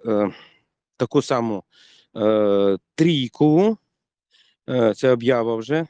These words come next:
е, трійку, яка також візьме на себе відповідальність як піддані. Яка різниця, де вони проживають? Е,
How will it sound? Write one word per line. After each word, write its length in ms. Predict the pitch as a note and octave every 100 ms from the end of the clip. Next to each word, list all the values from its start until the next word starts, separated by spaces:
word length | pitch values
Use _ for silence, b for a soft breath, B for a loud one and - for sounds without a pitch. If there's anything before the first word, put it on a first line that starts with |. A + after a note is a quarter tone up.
| _ C3+
е, 280 | B2 A2
трійку, 720 | G#2 D3 C3 A#2 - F#3+ A#3+ A#3 b b b
яка 280 | C#3+ D3+ F3+
також 400 | E3+ D#3+ E3 -
візьме 560 | B2 A#2 C3 C#3 D3 C#3
на 260 | B2+ B2+
себе 400 | B2+ C#3 A#2+ A2+
відповідальність 720 | G2+ B2+ - C#3 C3 A#2+ A2+ C#3+
як 100 | C3
піддані. 720 | - B2+ A2 C#3 F#3 A3+ B3 G#3+ A3+
Яка 260 | B3 F3
різниця, 400 | B2+ A2+ G#2+ A2+
де 120 | G2+
вони 200 | G2+ G2
проживають? 560 | F2 F#2 F#2+ F2+ D#2+ _ _ B B B B B -
Е, 380 | A#2 A2 G#2+